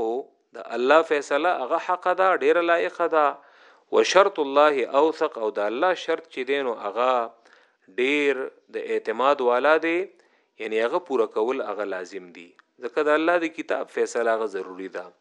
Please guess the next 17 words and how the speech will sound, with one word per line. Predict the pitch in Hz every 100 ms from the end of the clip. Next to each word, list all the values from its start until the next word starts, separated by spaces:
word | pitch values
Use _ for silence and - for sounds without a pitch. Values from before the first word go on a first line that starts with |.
| - - - _ -
وانما | 110 123 135 139
الولاء | 143 151 160 190 185
لمن | 156 139 135 131
اعتق، | 135 123 123 156 - 104 104 104 _ - - -
او | 104
بشک | 98 110 151 -
ولا | 120 113 120 139 160 185 - _ _ _ - -
او | 107 101 107
د | 107
الله | 117 127 160
په | 156
فیصله | 127 127 - 131 156
کې | 165 143
او | 120
د | 107
الله | 107 120 131 127 117 - _ _ _ _ _ _ _
په، | -